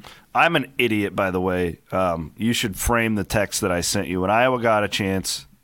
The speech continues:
at the end to go the length of the field to kick that, I sent Hassel a text, and I said, "Watch, they're gonna go down the field now." And the reason, the reason I said that is because they, they have to, they can't overthink this.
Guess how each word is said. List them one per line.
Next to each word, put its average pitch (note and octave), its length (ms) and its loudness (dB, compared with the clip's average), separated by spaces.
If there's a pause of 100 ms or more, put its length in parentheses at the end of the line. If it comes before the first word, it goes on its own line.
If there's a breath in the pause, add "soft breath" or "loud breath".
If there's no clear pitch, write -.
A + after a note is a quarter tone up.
(200)
at G2 140 -4
the G2+ 160 0
end F2+ 280 -2
to G2+ 120 -4
go F#2+ 520 0 (840 soft breath)
the G2+ 80 -2
length G2+ 280 -2
of G2 60 -4
the F#2 60 -2
field F2+ 340 -2
to F2+ 60 -6
kick - 240 -6
that, F#2+ 220 -2
I A2 160 2
sent A#2+ 300 0
Hassel G#2+ 400 0
a F2 40 -2
text, F#2+ 360 -4
and F2+ 80 -4
I F2 40 -2
said, F2 300 -4 (420 loud breath)
"Watch, G#2+ 340 0
they're B2 120 2
gonna B2+ 160 0
go A#2 80 2
down G#2+ 180 2
the G2 60 0
field G#2+ 320 0
now." F2 360 0
And A2+ 140 0
the A#2 60 2
reason, C3 540 0
the A#2 160 -6
reason C3+ 260 0
I G#2+ 80 2
said D#3 300 0
that F#2 320 -2 (580 loud breath)
is - 140 0
because A#2+ 380 -2
they, B2 500 2
they A2+ 160 2
have B2+ 280 2
to, A2+ 320 2 (520)
they A#2+ 100 2
can't C3+ 260 2
overthink B2 500 0
this. - 360 -10